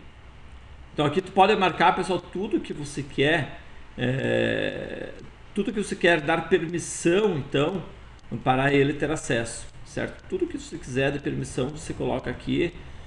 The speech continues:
certo? Eu quero ver, então, as ações, as notícias, músicas pra, publicadas, eu quero liberar aqui os posts, fotos, os likes, quero saber quantos likes teve, certos vídeos, pode marcar tudo que tu quiser aqui,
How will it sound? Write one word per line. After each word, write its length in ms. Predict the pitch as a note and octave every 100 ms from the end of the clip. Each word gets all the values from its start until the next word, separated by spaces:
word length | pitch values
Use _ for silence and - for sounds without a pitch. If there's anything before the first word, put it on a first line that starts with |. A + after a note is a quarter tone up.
| -
certo? 280 | - C#3 D3+
Eu 60 |
quero 240 | C#3+ D#3 D#3
ver, 280 | A#2+ C#3+ D#3+
então, 280 | - D3
as 100 | D3
ações, 580 | C3+ B2+ - C3 D3 C#3
as 120 | B2
notícias, 680 | B2+ B2+ - C3 C#3 C#3 C3
músicas 640 | C3 A#2 B2+ D3 C3 C3+ -
pra, 280 | B2 A#2 A#2+ - A2 B2 - - -
publicadas, 800 | A2+ B2 - A#2 B2 C3+ B2 B2
eu 60 |
quero 280 | B2 C#3+ C3+ - - - -
liberar 560 | B2+ C3+ C#3 C3 C#3+
aqui 460 | C#3+ - C#3 C#3 - - -
os 100 | -
posts, 1080 | - - D3+ D#3+ D#3+ C#3 - C#3 B2+ B2+ - - -
fotos, 640 | B2+ C#3 D3 C#3+ C3 A2+
os 180 | A#2 -
likes, 560 | C3 B2 C#3+ C#3+ C#3 -
quero 140 | C3
saber 180 | C#3 B2+
quantos 280 | C#3+ C3+ -
likes 340 | A#2+ B2 -
teve, 760 | - C3 C#3 D#3 C3+ B2 B2 A2 - - - -
certos 400 | - B2+ - B2+
vídeos, 720 | G#2+ A2 C3 D#3+ D#3 D3 C3+
pode 200 | - D3+
marcar 260 | E3+ E3+ E3+
tudo 200 | F#3 -
que 80 | -
tu 120 | -
quiser 300 | D3 C3 B2+
aqui, 360 | - D#3 F3+